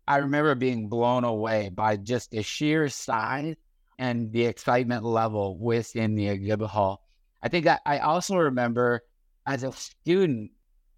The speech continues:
there were so many different opportunities for our faculty to say, "Wait till you get the, to the Academy's annual meeting. I'm sure there'll be more information about this topic or that topic."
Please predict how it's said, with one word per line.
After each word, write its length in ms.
there 160
were 120
so 340
many 360
different 680
opportunities 720
for 140
our 80
faculty 460
to 100
say, 160
"Wait 240
till 100
you 100
get 140
the, 240
to 80
the 80
Academy's 480
annual 240
meeting. 260
I'm 140
sure 240
there'll 160
be 140
more 160
information 560
about 200
this 200
topic 400
or 100
that 260
topic." 380